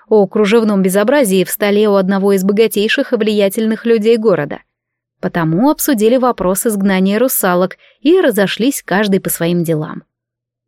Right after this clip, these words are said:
Мне предстояло сделать немало заказов, ведь Академия выглядела как руины древнего форта,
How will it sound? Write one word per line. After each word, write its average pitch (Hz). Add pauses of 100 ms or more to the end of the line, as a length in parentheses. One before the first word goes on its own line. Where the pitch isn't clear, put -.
Мне 208
предстояло 208
сделать 214
немало 233
заказов, 226 (280)
ведь 196
Академия 190
выглядела 240
как 254
руины 233
древнего 208
форта, 202